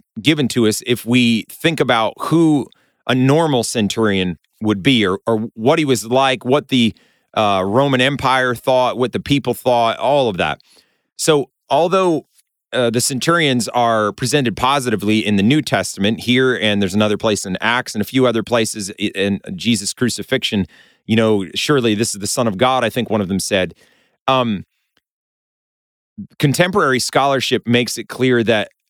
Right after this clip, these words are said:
most centurions were disliked by the ordinary people.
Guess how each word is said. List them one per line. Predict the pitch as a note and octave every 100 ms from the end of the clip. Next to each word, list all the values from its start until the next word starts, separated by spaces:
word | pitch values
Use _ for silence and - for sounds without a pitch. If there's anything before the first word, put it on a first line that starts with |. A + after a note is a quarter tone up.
| _ -
most | A2 A#2 D#3+ D#3+ G2 - - -
centurions | - G#2+ A#2 G#2 G2 F#2+ -
were | A2 A2+
disliked | E2+ G2+ - A2+ C#3 E2 - - _ _ _ -
by | A2+ G#2+
the | G2 G#2
ordinary | A#2 B2 A#2+ G#2 F#2+
people. | - C3 A2 D#2+